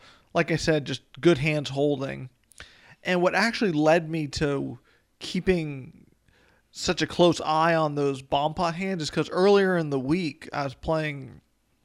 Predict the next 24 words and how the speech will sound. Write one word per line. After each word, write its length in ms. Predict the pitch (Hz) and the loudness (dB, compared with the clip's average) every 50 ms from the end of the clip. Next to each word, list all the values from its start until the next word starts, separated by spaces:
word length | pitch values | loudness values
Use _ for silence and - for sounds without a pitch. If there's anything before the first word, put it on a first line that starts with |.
| _ _ _ _ _ _ _ _ _ _ _ | _ _ _ _ _ _ _ _ _ _ _
some 220 | - - - 160 147 | -20 -4 -4 -2 0
other 240 | 156 156 160 160 143 | 0 0 0 0 -2
P 220 | - - - 147 | -2 -4 -2 -2
L 160 | 143 139 135 139 | 0 0 0 -2
O. 320 | 131 135 - - 139 131 _ _ _ _ _ _ _ _ _ _ _ _ | -2 -4 -6 -8 -10 -14 _ _ _ _ _ _ _ _ _ _ _ _
I 60 | - | -6
don't 100 | 185 233 | -6 -4
remember 220 | 233 233 226 214 202 | -2 -4 -4 -4 -4
if 80 | 180 | 0
it 40 | 202 | 0
was 160 | 196 175 139 127 | 0 0 0 0
Round 260 | 139 151 175 175 165 | 0 0 0 0 0
of 80 | 147 | 0
Each. 140 | 156 156 156 | 0 0 -2
It 60 | 156 147 | -2 0
might 140 | 170 214 339 | 0 0 0
have 60 | - | 0
been 100 | 190 165 | 0 0
on 100 | 156 147 | 0 0
a 40 | 143 | 0
reverse 480 | 143 139 135 135 131 151 165 151 - | -2 -2 -2 2 2 2 2 2 0
button 360 | - - - 139 143 139 135 | -6 -2 0 0 0 -2 -6
hand. 580 | 135 123 127 131 135 127 127 - 131 135 127 - - _ _ _ _ _ _ _ _ _ _ _ _ _ _ _ _ _ _ _ _ _ _ _ _ _ _ _ _ _ _ _ - _ _ - - _ _ _ - - | -14 -14 -12 -12 -12 -12 -12 -12 -14 -16 -18 -20 -20 _ _ _ _ _ _ _ _ _ _ _ _ _ _ _ _ _ _ _ _ _ _ _ _ _ _ _ _ _ _ _ -20 _ _ -20 -20 _ _ _ -14 -10
Um, 720 | - 151 156 156 151 151 151 151 151 147 139 139 135 139 | -8 -6 -6 -4 -4 -6 -6 -6 -8 -8 -10 -12 -14 -16